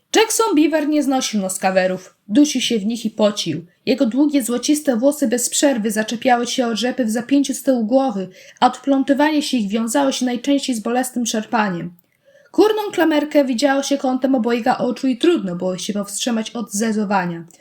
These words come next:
Poza tym Jackson lubił swój nos i uważał, że szkoda go zakrywać. „Nie ma mowy, Bob! W życiu nie włożę tej szmaty”, powiedział do swojego agenta, kiedy ten po raz pierwszy przyszedł do niego z propozycją od Vittoria Benettiego.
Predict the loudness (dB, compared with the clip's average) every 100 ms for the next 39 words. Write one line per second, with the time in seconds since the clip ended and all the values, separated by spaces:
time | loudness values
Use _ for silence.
0 | -20 -18 0 2 2 0 2 2 0 2
1 | 0 0 0 2 2 0 -2 -2 -2 -2
2 | -4 -2 -2 2 0 0 -2 -2 -4 -4
3 | -2 -2 -4 -4 -4 -2 -2 -4 -8 -12
4 | -16 _ -20 -20 -20 _ 2 4 4 2
5 | 2 0 0 0 -2 -8 -4 4 4 2
6 | -2 2 0 0 -2 0 0 0 -2 -4
7 | -8 -10 -6 -2 0 0 0 -2 -4 -2
8 | 0 0 2 0 2 -2 0 0 2 0
9 | 0 0 -2 -2 -2 0 0 -2 -2 -2
10 | 0 0 0 0 0 -2 -6 -2 -2 -2
11 | -2 -4 -4 -4 -2 0 0 -2 -2 -4
12 | 0 0 0 -6